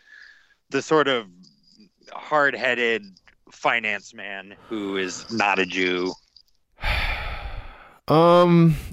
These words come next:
Speaker 2: I don't think that's going away anytime soon.
Speaker 1: 'Cause the younger crop,
Speaker 2: But,
Speaker 1: the, the younger
Speaker 2: yeah.
Speaker 1: crop of these people, uh, seem to be, you know,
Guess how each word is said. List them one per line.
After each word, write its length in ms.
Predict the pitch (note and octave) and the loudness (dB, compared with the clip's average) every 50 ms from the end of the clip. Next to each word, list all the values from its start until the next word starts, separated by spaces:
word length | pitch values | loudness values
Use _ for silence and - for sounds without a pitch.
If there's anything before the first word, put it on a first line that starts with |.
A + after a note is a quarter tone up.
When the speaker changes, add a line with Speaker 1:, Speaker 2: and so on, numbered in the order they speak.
| - - | 0 2
Speaker 2:
I 60 | F#3 | 4
don't 180 | G#3+ A3 F3 | 4 4 4
think 160 | - D#3+ C#3+ - | 2 2 2 2
that's 220 | C3+ A#2+ - - | 2 0 0 0
going 260 | - A#2+ A2+ A2 G#2+ | 2 2 4 4 4
away 320 | F#2+ F2+ F2 F2+ F#2 F#2 F2+ | 4 4 6 6 6 6 4
anytime 420 | F#2 F#2 F2+ - - F2+ E2+ D#2+ | 4 2 0 0 -2 -2 -2 -2
soon. 640 | - - - - E2+ E2+ F2+ F#2+ G2+ G#2 G#2 G#2+ | -2 -4 -2 -2 0 2 2 2 2 2 2 2
Speaker 1:
'Cause 160 | A2 - G#3 F#3 | 2 2 2 4
the 220 | G#3 F3+ D3 C#3+ - | 2 0 -2 -2 0
younger 520 | D#3 E3+ A3 B3 B3 - _ - B3+ G3 | 2 2 2 0 -4 -4 _ 0 0 0
crop, 340 | - - - F3+ F3+ F#3+ F#3+ | 0 -2 -2 2 2 4 4
Speaker 2:
But, 220 | F3+ F3+ F3 E3+ | 2 2 2 0
Speaker 1:
the, 140 | D#3+ D#3+ - - - | 0 -2 -4 -4 -4
the 100 | D#3 D3 | -2 0
younger 320 | C3+ D3+ G3+ F#3 E3+ E3 | 0 0 2 2 2 0
Speaker 2:
yeah. 80 | D#3 - | 0 0
Speaker 1:
crop 260 | - C#3 D3+ E3 - | 0 0 0 0 0
of 100 | D#3 B2 | -4 -6
these 160 | A2+ A2+ G2+ | -6 -10 -12
people, 440 | - - D#3+ F#3 F3+ - B2+ A2 G2 - - - - - - | -8 -6 -6 -4 -4 -4 -4 -4 -6 -10 -16 -20 -20 -8 -2
uh, 180 | A#2+ A#2 A2 G#2 | 2 2 2 2
seem 240 | - - C#3 C3 A#2 | 0 -2 -4 -4 -2
to 100 | A2 G#2+ | -4 -4
be, 400 | G2 A#2 A2+ G#2+ G#2 G2 G2 - - | -2 0 0 0 0 -2 -4 -6 -8
you 120 | A2+ A2+ | -6 -4
know, 220 | G#2 F#2+ F#2 F#2+ | -4 -2 -4 -4